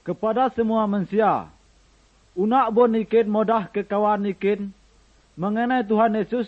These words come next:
ke semua manusia. Berpikirlah ke hal itu dan ambillah keputusan ikin.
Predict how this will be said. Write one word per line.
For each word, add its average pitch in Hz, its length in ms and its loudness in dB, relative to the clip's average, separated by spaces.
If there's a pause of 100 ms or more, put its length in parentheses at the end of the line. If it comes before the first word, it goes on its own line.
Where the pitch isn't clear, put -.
(120)
ke 208 160 -2
semua 220 320 0
manusia. 170 480 -2 (760)
Berpikirlah 226 800 0 (240)
ke 208 160 0
hal 196 280 0
itu 214 360 0 (560)
dan 214 240 0
ambillah 214 600 0
keputusan 175 680 -2
ikin. 110 320 -4